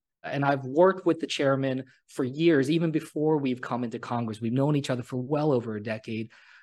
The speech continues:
I respect him. Um, but I, I just want to just w-, open up that kind of conversation and, and do things that I feel like we can't do in the Armed Services Committee or the Foreign Affairs Committee, which I'm also on.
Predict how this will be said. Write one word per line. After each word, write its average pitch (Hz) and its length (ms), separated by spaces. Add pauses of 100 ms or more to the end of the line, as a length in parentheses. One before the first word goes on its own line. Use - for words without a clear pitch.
I 120 180
respect 139 600
him. 147 340 (560)
Um, 123 280
but 147 120
I, 147 260
I 151 40
just 170 300
want 170 320 (140)
to 160 200
just 156 320 (920)
w-, 135 220
open 151 380
up 147 300 (560)
that 160 220
kind 147 300
of - 80
conversation 120 920 (320)
and, 120 100
and 127 180
do 180 180
things 165 320
that 143 80
I 131 100
feel 147 240
like 135 160
we 135 100
can't 160 360
do 123 180
in 117 80
the 113 160
Armed 117 240
Services 117 360
Committee 113 360
or 107 60
the 107 100
Foreign 113 300
Affairs 107 360
Committee, 107 300
which 110 160
I'm 110 120
also 110 280
on. 90 320